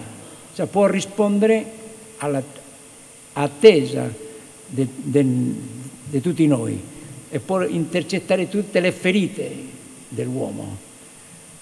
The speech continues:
Siamo arrivati da questa immersione nel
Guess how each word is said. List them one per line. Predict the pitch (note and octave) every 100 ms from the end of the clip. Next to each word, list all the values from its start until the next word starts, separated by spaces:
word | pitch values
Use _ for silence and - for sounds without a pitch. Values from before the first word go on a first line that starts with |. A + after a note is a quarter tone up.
| - - - - - - - - -
Siamo | - C#3+
arrivati | C#3+ C#3+ B2+ B2+ A#2+ B2 A2+ - - - - - - - - - - -
da | A#2+
questa | A#2 D3+ - D3
immersione | C3+ C3+ C3+ - - F3 D#3+ B2+ B2
nel | B2 B2